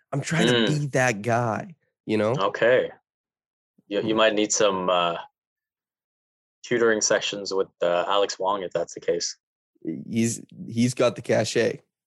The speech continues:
Speaker 1: He's,
Speaker 2: He's, he's
Speaker 1: he's a cool
Speaker 2: probably at
Speaker 1: guy.
Speaker 2: the top of the food chain when it comes to that.
Speaker 1: Ah, cool guy, Alex. I gotta say, yeah, I,
Speaker 2: <laughs>
Speaker 1: I did, I did feel that. You know, we, we did a podcast in February,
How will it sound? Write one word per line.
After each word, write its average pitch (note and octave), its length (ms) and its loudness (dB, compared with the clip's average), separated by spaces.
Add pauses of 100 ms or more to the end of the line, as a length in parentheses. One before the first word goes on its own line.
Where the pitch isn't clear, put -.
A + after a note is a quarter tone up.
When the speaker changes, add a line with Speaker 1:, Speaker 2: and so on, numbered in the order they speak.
(260)
Speaker 1:
He's, G#2+ 200 0
Speaker 2:
He's, - 0 -
he's - 80 -6
Speaker 1:
he's G#2+ 120 0
a - 40 -10
cool A2 80 4
Speaker 2:
probably G#2+ 260 6
at G#2 80 6
Speaker 1:
guy. - 60 2
Speaker 2:
the - 40 2
top G2+ 320 0
of F#2+ 40 -2
the F#2+ 80 0
food G2 220 -6
chain F#2 220 0
when F2+ 140 -6
it E2+ 80 -12
comes E2+ 220 -10
to E2+ 60 -4
that. E2 220 0 (1200)
Speaker 1:
Ah, C#3+ 540 2
cool C#3 260 2
guy, A#2 300 4
Alex. G#2+ 540 -2 (420)
I A#2 40 -2
gotta D3+ 160 2
say, F#3+ 260 4
yeah, D#3 280 4
I, B2 180 4
Speaker 2:
<laughs> A#2+ 100 0
Speaker 1:
I B2+ 60 4
did, C3+ 180 0
I A#2 140 4
did C#3 220 0
feel C3 300 0
that. G#2+ 320 -2 (140)
You - 80 -18
know, G2 120 -10
we, A2+ 360 -6
we A#2 120 -10
did C3 160 -8
a C3 40 -10
podcast B2 760 -4 (120)
in A#2+ 720 -8 (180)
February, A#2+ 640 -2